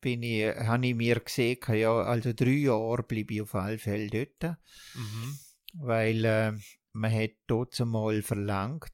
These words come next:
Speaker 1: wie man hat wollen, nicht, äh, auf Neuenburg, äh, die höhere Fachschule, hat man drei Jahre Praxis gebraucht.
Speaker 2: Ah.
Speaker 1: Und, äh,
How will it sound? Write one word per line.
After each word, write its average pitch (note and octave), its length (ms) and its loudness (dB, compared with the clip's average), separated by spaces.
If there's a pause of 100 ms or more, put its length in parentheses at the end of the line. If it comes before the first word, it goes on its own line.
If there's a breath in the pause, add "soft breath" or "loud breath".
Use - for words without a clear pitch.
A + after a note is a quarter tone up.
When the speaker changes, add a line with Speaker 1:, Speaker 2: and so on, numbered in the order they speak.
Speaker 1:
wie G#2+ 320 -6
man G#2 200 -2
hat G2 280 -4
wollen, G2+ 320 -2
nicht, G2 320 -6
äh, G#2 180 -6
auf - 220 -10
Neuenburg, C3 680 -4
äh, G2 320 -2 (640 soft breath)
die A2+ 120 4
höhere A#2+ 320 4
Fachschule, D3 680 -4 (1300)
hat - 180 -4
man G#2 100 -2
drei F#2 240 0
Jahre G2+ 280 -2
Praxis - 840 -8 (500)
gebraucht. - 580 -4
Speaker 2:
Ah. B2+ 320 -8 (1120 loud breath)
Speaker 1:
Und, A2+ 460 -2
äh, G#2+ 400 6